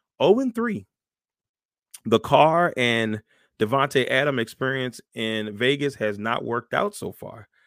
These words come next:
Um, and if you look at the games, they've been close games, you know, kinda like the Texans situation. Um, but the problem is Raiders in the, in the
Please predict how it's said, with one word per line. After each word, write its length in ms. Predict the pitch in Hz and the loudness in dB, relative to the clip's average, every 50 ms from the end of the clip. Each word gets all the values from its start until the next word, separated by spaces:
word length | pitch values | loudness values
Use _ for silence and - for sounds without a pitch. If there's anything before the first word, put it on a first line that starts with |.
| _ _ _ _ _ _ _ _ _ - | _ _ _ _ _ _ _ _ _ 0
Um, 480 | - 120 120 117 110 107 104 104 - - | 4 6 6 6 6 4 2 0 -6 -4
and 140 | 123 117 117 | -2 0 0
if 120 | 110 101 | 0 2
you 100 | 120 120 | 2 4
look 160 | 120 151 147 | 4 4 2
at 80 | 160 135 | 2 -2
the 80 | 131 120 | -2 -2
games, 600 | 110 120 117 135 165 175 123 113 113 107 - - _ - | 0 0 0 0 0 0 -2 -2 -4 -6 -10 -16 _ 2
they've 200 | 123 123 123 117 | 4 4 4 4
been 160 | 131 127 113 | 2 -2 -2
close 300 | - 139 139 143 139 107 | 0 2 2 2 2 0
games, 540 | 107 127 143 180 165 117 92 - - - _ _ _ | -2 -2 -2 -2 -6 -8 -12 -16 -20 -20 _ _ _
you 160 | 107 113 104 | -10 -10 -8
know, 160 | 95 101 110 | -8 -8 -8
kinda 260 | - 117 107 107 110 | -6 -4 -4 -4 -2
like 200 | 107 107 110 107 | -2 -2 -2 -4
the 60 | - | -6
Texans 400 | - - - 151 - - 120 110 | -6 -2 -2 -2 -2 -4 -10 -6
situation. 640 | - 123 110 - 107 110 110 104 - - 101 98 95 _ _ _ _ _ _ _ _ _ - | -6 -6 -6 -6 -4 -2 -2 -4 -4 -8 -12 -14 -16 _ _ _ _ _ _ _ _ _ -2
Um, 380 | 117 113 113 113 113 110 - - _ 143 131 131 | 2 2 4 4 2 0 -4 -10 _ -20 -20 -18
but 400 | 135 113 98 135 135 131 113 - _ _ _ _ _ _ _ _ | -16 -2 4 6 6 6 6 2 _ _ _ _ _ _ _ _
the 240 | 131 127 113 127 117 | -16 -4 -2 -2 -2
problem 480 | - - 131 127 139 156 156 147 131 123 | 0 0 0 4 4 4 4 2 0 0
is 300 | 113 110 110 107 110 123 | 0 0 -2 -4 -6 -10
Raiders 560 | 117 110 120 131 135 143 139 131 123 - - | -4 -2 -2 0 2 2 0 0 -2 -4 -8
in 200 | - 113 117 120 | -6 -4 -4 -4
the, 120 | 120 117 | -4 -4
in 200 | - 120 117 117 | -4 -4 -4 -2
the 180 | 117 113 117 | -2 -4 -6